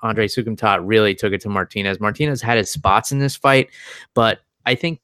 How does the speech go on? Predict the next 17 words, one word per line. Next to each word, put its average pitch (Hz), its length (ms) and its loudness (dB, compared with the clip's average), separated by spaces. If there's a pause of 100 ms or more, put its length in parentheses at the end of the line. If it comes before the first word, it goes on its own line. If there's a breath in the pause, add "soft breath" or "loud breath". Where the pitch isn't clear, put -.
that 151 120 0
was 147 180 0
only 143 240 -2
because 120 380 -8
of 117 100 -4
the 104 80 -2
poor 123 280 0
refereeing 113 680 -2 (540 loud breath)
by, 101 280 2
uh, 90 340 2 (360)
Jaron 113 280 -2
Villel. 110 440 2 (560 loud breath)
Uh, 113 280 -2 (200)
the, 143 320 2
the 123 60 -8
fight 160 280 2
was 139 200 -2